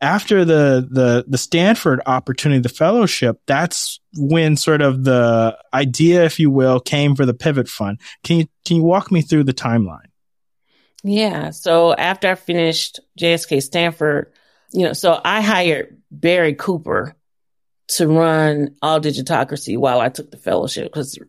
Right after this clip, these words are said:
Speaker 2: I got the money from those funders. And so Barry was the founder of Black Voices. He was the original founder, and he founded it at the,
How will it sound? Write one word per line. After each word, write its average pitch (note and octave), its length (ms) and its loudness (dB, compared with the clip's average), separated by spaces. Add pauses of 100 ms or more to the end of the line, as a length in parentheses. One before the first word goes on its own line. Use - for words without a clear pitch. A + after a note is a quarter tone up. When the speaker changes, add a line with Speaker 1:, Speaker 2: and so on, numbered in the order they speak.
Speaker 2:
I C#3 120 -4
got D3 200 0
the D3+ 80 -2
money D3+ 300 0
from D3 180 -2
those C#3+ 220 -2 (220)
funders. C#3+ 500 -6 (560)
And D#3+ 160 0
so D3+ 160 -4
Barry F3+ 720 0
was D#3+ 340 -4 (200)
the D3+ 100 -2
founder D#3+ 580 0
of D3 300 -2
Black D#3 260 2
Voices. D3 760 -6
He D#3 120 -8
was D3 160 -6
the C#3+ 200 -2
original D#3 560 -2
founder, B2+ 600 -10 (380)
and C#3 120 -2
he D3+ 240 2
founded D3+ 360 0
it C#3+ 280 -4
at B2 320 -4
the, A2 480 -6